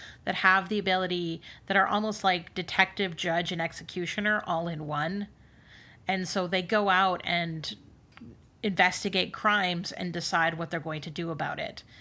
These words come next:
And there's only seven, so it's a very privileged position. Um,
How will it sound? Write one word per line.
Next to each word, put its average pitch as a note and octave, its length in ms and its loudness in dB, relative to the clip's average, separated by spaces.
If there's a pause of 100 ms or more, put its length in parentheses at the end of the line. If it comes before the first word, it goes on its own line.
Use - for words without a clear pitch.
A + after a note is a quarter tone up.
(320)
And G3 160 -2
there's G3 180 2
only A#3+ 240 0
seven, G3+ 680 0
so F#3 220 0
it's F#3 140 -2
a F3+ 40 -4
very G3 440 2 (160)
privileged G#3 720 -2
position. F3 720 -2 (560)
Um, E3+ 440 0